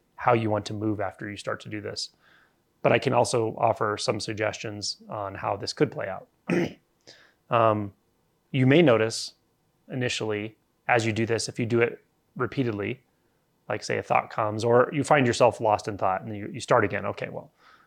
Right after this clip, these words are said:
let me just pay attention to the next thought that's gonna arise." And you just become oriented to whatever's appearing in consciousness. Just wait, you know? If you do that repeatedly in this way, you might find that the gap actually gets longer,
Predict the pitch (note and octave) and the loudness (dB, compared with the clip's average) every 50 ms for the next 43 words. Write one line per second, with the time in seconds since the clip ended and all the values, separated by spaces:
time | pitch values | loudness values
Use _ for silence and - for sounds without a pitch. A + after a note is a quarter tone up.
0 | _ _ _ - B2+ B2 A#2+ A2+ B2 - - - _ _ _ _ - - D3 D3 | _ _ _ -2 0 2 2 2 0 -4 -4 -8 _ _ _ _ 0 2 4 4
1 | C#3+ E3 D3+ C3 - C3+ B2 A2+ A2 G#2+ A2 A#2 A2 - - - A#2+ A2 - - | 6 6 4 4 2 -2 -2 -2 -2 0 0 0 -2 0 0 0 0 0 0 -4
2 | - - - A2+ G#2 G#2 G#2 G2+ G2 G2 G2+ - - - - _ _ _ _ _ | -10 -8 -6 -6 -4 -4 -4 -4 -4 -4 -4 -6 -10 -14 -20 _ _ _ _ _
3 | _ _ _ _ - A#2+ A2+ A2 G#2+ G#2+ G#2 - - A2 - - A#2 G#2+ G2+ G#2 | _ _ _ _ -10 -8 -6 -4 -4 -4 -6 -6 -6 -8 -4 -4 -4 -4 -4 -8
4 | G2+ - _ _ _ _ _ _ _ _ _ _ - C#3 B2 A#2 A2+ G#2 - A#2 | -12 -14 _ _ _ _ _ _ _ _ _ _ -8 -6 -6 -4 -6 -6 -8 -10
5 | G#2+ - - A2+ G#2 G2+ G#2 G2+ G2+ G#2 G#2+ G2+ G#2 G#2 G#2 G#2 G#2 G#2 G2+ G#2+ | -12 -10 -8 -8 -6 -6 -6 -6 -6 -4 -4 -4 -4 -4 -4 -4 -6 -6 -8 -10
6 | G#2 - - A#2 G#2 G2+ G2+ G#2 G#2 G2+ - - G#2+ - - D#3 - - C3+ B2+ | -12 -10 -8 -8 -6 -8 -8 -12 -12 -8 -6 -6 -6 -8 -10 -14 -14 -16 -16 -18
7 | - _ _ _ _ _ _ _ _ _ _ _ _ _ _ _ _ _ _ _ | -20 _ _ _ _ _ _ _ _ _ _ _ _ _ _ _ _ _ _ _
8 | _ _ _ _ _ _ _ _ _ _ _ _ _ _ _ _ - A#2 A2+ G#2 | _ _ _ _ _ _ _ _ _ _ _ _ _ _ _ _ -12 -10 -6 -2
9 | G#2+ A2+ A2+ A2 - _ _ _ _ _ _ _ _ _ _ _ - B2 A2 A2 | 0 0 -2 -2 -4 _ _ _ _ _ _ _ _ _ _ _ -8 -6 -4 -4
10 | A2 A#2 - _ _ _ _ _ - - _ _ _ _ _ _ _ _ - B2 | -4 -6 -8 _ _ _ _ _ -20 -20 _ _ _ _ _ _ _ _ -8 -4
11 | B2+ C3 F#3+ G#3+ D#4 D#3 C#3+ C3+ - - E3+ C3 G#2+ G2+ G2 F#2+ G2 - B2+ A2+ | 0 2 4 4 4 4 2 0 0 0 0 0 -2 -4 -6 -8 -8 -8 -8 -6
12 | A2+ G#2+ - - B2+ A2+ G#2+ G#2 G#2 - _ _ _ _ _ _ _ _ _ - | -6 -4 -2 2 2 2 2 0 -4 -10 _ _ _ _ _ _ _ _ _ -4
13 | C#3+ C3 D#3 G3 G3 - D3+ C3 B2 A#2+ G2+ B2 A2 G2 A2+ A#2+ A#2+ A#2 - - | 0 4 4 4 4 4 2 2 2 2 0 0 2 4 4 4 4 4 4 2
14 | A2 G#2 - - A#2+ G#2+ G2+ G2+ - - G#2 G2+ G2+ G2+ G2+ G2 - - | 2 2 0 -2 -6 -4 -6 -6 -4 -2 -2 -2 -2 -4 -6 -8 -10 -12